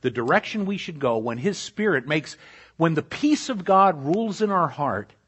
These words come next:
and of course we, we are, we're the Monday morning quarterbacks, and we can look back and, and say this is the way things are. But it, it does warn us, you know, as, as well-intentioned as we might be,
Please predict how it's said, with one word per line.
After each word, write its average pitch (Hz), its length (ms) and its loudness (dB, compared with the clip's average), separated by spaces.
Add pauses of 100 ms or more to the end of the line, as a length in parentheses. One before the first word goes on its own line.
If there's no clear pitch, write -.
(200)
and 143 140 -4
of 139 340 -6
course - 320 -4
we, 147 200 -4 (260)
we 143 160 0
are, 135 160 2 (180)
we're 127 380 -2 (320)
the 113 60 -14
Monday 131 260 -4
morning 120 300 -4
quarterbacks, 101 640 -6
and 110 80 -10
we 120 100 -6
can 110 160 -12
look 104 180 -12
back 98 380 -8
and, 98 200 -14
and 98 160 -14
say 120 200 -6
this 110 240 -12
is 104 60 -20
the 110 80 -14
way 110 120 -8
things 101 300 -12
are. 127 180 -2 (420)
But 131 200 -2 (260)
it, 131 240 -6
it 135 140 -6
does 202 260 -6
warn 151 240 -6
us, - 340 -16 (300)
you 131 160 -8
know, 180 200 -6
as, 117 200 -8
as 113 260 -12
well-intentioned 180 840 -4
as 107 140 -14
we 139 160 -8
might 147 420 -8
be, 147 380 -6